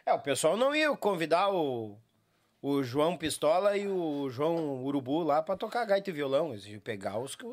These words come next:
Speaker 2: iam nos, nos quentuchos,
Speaker 1: É.
Speaker 2: né?
Speaker 1: É, os
Speaker 2: Os ba-
Speaker 1: quentuchos é, já vamos chegar lá daqui a
Speaker 2: Não,
Speaker 1: pouco.
Speaker 2: é, os quentuchos. <laughs> Eu digo ia nos bagual, nos forte. A gente costuma falar quentucho, mas daqui a pouco nós vamos chegar nos quentuchos.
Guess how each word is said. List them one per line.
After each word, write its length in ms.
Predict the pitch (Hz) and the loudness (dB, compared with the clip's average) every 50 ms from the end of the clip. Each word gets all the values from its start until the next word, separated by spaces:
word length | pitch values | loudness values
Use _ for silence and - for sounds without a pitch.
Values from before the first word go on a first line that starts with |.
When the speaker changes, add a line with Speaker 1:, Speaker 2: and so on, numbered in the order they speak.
| 277 277 277 - | -12 -12 -14 -12
Speaker 2:
iam 300 | 127 120 123 127 127 131 | -10 -6 -4 -4 -2 -2
nos, 320 | 147 175 202 226 - - | -4 -6 -6 -8 -10 -10
nos 180 | 226 214 214 - | -8 -8 -8 -6
quentuchos, 640 | - - 285 277 196 277 269 269 214 - - 127 - _ _ _ _ _ - - - 107 | -2 -2 -2 0 0 0 -2 -2 -2 -4 -12 -18 -20 _ _ _ _ _ -20 -16 -8 -6
Speaker 1:
É. 160 | 92 87 - _ _ _ - | -6 -6 -6 _ _ _ -8
Speaker 2:
né? 280 | 110 107 107 120 165 _ - | -2 -2 -2 -2 -4 _ -4
Speaker 1:
É, 60 | 104 | -4
os 80 | 107 - | -4 0
Speaker 2:
Os 60 | - | 0
ba- 80 | 135 139 | 0 0
Speaker 1:
quentuchos 340 | 147 - 120 113 - 147 131 | 0 0 -2 -2 0 0 2
é, 120 | 131 123 - | 2 0 0
já 160 | 139 120 120 101 | 0 0 2 2
vamos 240 | 101 110 107 110 | 4 2 2 2
chegar 240 | - 135 127 143 143 | 0 -2 0 0 0
lá 140 | 147 147 151 | 2 2 2
daqui 60 | 165 | 2
a 20 | 175 | 2
Speaker 2:
Não, 80 | 180 | 2
Speaker 1:
pouco. 140 | 156 127 - | 2 2 2
Speaker 2:
é, 140 | 131 131 120 | 2 2 2
os 160 | 107 104 - | 0 -2 -2
quentuchos. 380 | - 131 - - 151 - 156 127 | -2 -2 0 0 0 0 -2 -6
<laughs> 180 | - - - - - - - - - - - | -10 -12 -14 -16 -18 -20 -20 -20 -16 -6 -4
Eu 80 | 175 | -4
digo 260 | 180 139 202 240 269 240 | -2 0 -2 0 2 2
ia 140 | 240 247 | 2 4
nos 180 | 247 247 226 196 | 4 2 2 4
bagual, 460 | 208 247 240 220 196 208 196 185 175 | 4 4 4 4 4 4 4 4 2
nos 180 | 165 170 165 - | 2 0 -2 0
forte. 480 | - 175 185 185 165 139 - - 113 | 2 2 4 4 2 0 -2 0 0
A 280 | 156 131 120 143 131 120 | 2 2 4 2 2 2
gente 220 | 131 160 170 170 | 2 0 0 -4
costuma 220 | 180 165 156 170 170 | -6 -6 -6 -6 -2
falar 180 | 185 185 175 | 0 0 0
quentucho, 640 | - - 180 156 131 - 165 175 165 - - 101 - _ _ - | -2 -4 -8 -10 -8 -8 -8 -8 -8 -10 -12 -18 -18 _ _ -6
mas 140 | - 131 127 | -4 -2 -2
daqui 220 | 135 127 - 151 | -2 -2 0 -2
a 40 | 139 | -2
pouco 180 | 123 151 165 180 | -2 -2 -4 -2
nós 120 | 180 175 | -2 -2
vamos 160 | 175 180 - | -2 -4 -4
chegar 140 | - 165 165 | -2 -2 -2
nos 100 | 160 - | -4 -4
quentuchos. 420 | - 170 139 - 110 98 - - | -10 -10 -10 -10 -16 -18 -18 -20